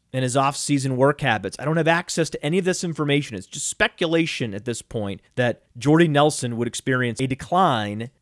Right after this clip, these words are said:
in two thousand seventeen. So upon self-scrutiny, I decided I need to examine this more. I assumed last season that Jordy Nelson was not able to separate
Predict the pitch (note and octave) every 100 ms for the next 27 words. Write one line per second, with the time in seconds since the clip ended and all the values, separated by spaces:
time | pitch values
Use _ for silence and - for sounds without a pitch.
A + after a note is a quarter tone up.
0 | - D#3+ E3+ - C3+ A#2+ A#2+ C#3 C3+ C#3+
1 | D3+ C4+ G#3 - _ - D#3+ D3 - F3+
2 | A3 G#3 F#3+ F3 - - G#3+ - B2+ A2+
3 | - B2 B2 E3 D3+ D3 C#3+ C3+ _ C3
4 | C#3+ E3 F3 F3 B2+ A#2 C3 C#3+ C#3 C3
5 | - A#2+ A2 F#2 - _ B2 C#3 C#3 -
6 | - A3+ C4+ F3+ C3 G#2+ A2 A#2+ C3 -
7 | A#2 G2 F#2 F#2 G#2 A2+ A#2 B2+ D#3 B2+
8 | G#2 - B2+ A2 G#2+ C3 C#3 C#3+ D3 C#3+
9 | B2+ - A2 G#2 A#2